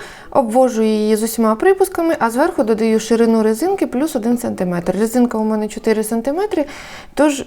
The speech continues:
я кокетку підняла на п'ять сантиметрів вгору.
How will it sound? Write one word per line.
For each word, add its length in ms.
я 340
кокетку 500
підняла 380
на 160
п'ять 280
сантиметрів 540
вгору. 360